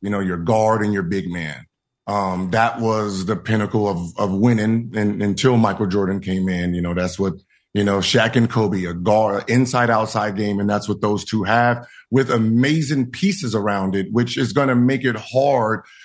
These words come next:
to really, like, game plan for a starting five like that. Um, I don't know why his destination was Miami, but sometimes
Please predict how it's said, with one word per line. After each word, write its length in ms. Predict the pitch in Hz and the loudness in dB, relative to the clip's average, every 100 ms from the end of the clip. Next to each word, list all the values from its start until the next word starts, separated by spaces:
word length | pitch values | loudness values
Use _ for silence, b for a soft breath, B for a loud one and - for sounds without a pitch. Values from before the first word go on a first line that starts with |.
| B | B
to 120 | - | -4
really, 580 | 143 160 202 170 135 - _ | 0 2 2 2 0 -4 _
like, 260 | 131 110 107 | -2 0 0
game 240 | 143 139 | 2 2
plan 520 | - 117 101 95 85 85 _ _ | 0 -2 -2 -4 -8 -10 _ _
for 680 | - 143 127 120 110 107 - | -4 0 2 2 0 -2 -4
a 60 | 104 | -10
starting 420 | - 117 113 107 | -2 -2 0 -2
five 420 | 95 107 104 104 | -2 -2 0 -2
like 260 | 101 107 - | -2 -4 -2
that. 320 | 117 117 120 b b _ | -2 -2 -6 b b _
Um, 680 | 107 107 101 101 95 82 - _ _ - | -2 0 0 -2 -4 -6 -16 _ _ -2
I 100 | 120 | 2
don't 140 | 139 143 | 4 4
know 120 | 135 | 4
why 240 | 123 135 | 4 2
his 180 | 139 123 | 0 -2
destination 580 | 139 131 117 135 123 123 | -2 -2 -2 -2 0 0
was 140 | 117 | 0
Miami, 480 | 117 123 143 139 147 | 0 0 0 0 0
but 160 | 120 107 | -2 -2
sometimes 720 | 120 127 123 127 123 120 | -2 0 2 2 2 0